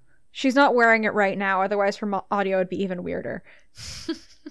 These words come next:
Speaker 1: And I'm sure we'd hear the constant tapping of, "I kid you not, the literal beak of the mask. It's full on got a beak," against her
Speaker 2: It's
Speaker 1: mic.
Speaker 2: beautiful.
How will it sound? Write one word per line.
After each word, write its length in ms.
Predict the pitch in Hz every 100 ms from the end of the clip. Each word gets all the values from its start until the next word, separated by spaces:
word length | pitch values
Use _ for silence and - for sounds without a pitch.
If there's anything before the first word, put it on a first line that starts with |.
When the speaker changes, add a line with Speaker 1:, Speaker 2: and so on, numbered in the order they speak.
| - 240 - - -
Speaker 1:
And 80 | 220
I'm 80 | 226
sure 200 | 220 240
we'd 160 | 233 226
hear 120 | 247
the 80 | 226
constant 360 | 233 220 254
tapping 340 | 247 220 220 208
of, 240 | 214 208 -
"I 100 | 214
kid 240 | - 247
you 100 | 247
not, 280 | 233 220 190
the 80 | 226
literal 360 | 226 240 247
beak 380 | 214 - 247 -
of 100 | 294
the 100 | 262
mask. 540 | 247 285 226 208 -
It's 200 | - 208
full 260 | - 233 240
on 160 | 269 240
got 180 | 240
a 60 | 226
beak," 500 | 185 226 220 180 -
against 400 | - 208 202 190
her 80 | -
Speaker 2:
It's 120 | 190
Speaker 1:
mic. 240 | 190 165 -
Speaker 2:
beautiful. 320 | - - -